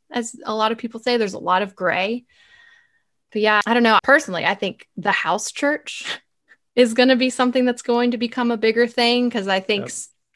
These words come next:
Speaker 1: the power structures in churches has been part of the problem in this na-, new nationalist movement. But yeah, I don't know. I don't, I'm not
Speaker 2: Yeah.
Speaker 1: an expert.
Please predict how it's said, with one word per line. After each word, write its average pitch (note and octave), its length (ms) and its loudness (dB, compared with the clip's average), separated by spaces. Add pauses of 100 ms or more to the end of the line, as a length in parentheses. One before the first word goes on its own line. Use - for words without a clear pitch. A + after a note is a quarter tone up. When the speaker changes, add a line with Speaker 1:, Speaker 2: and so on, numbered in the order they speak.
(260)
Speaker 1:
the G3+ 100 2
power G3 480 2
structures G#3+ 600 -4
in G3+ 140 -6
churches A3+ 680 -6
has G#3 200 -6
been G3 280 -6
part F#3 260 -2
of F#3+ 100 -6
the F#3 100 -8
problem G3 540 -6 (160)
in G3+ 360 -4
this F3+ 200 -12
na-, G3 220 -2
new G3 200 -2
nationalist G3 760 -4
movement. G#3 460 -4 (1600)
But F#3+ 100 -2
yeah, D#3+ 140 0
I G#3+ 80 0
don't F3+ 120 -4
know. F3 280 -6
I A3+ 100 2
don't, G#3+ 100 4
I'm A#3 240 4
not G3+ 160 4
Speaker 2:
Yeah. F#3 60 -2
Speaker 1:
an F#3+ 60 -2
expert. F#3 520 -4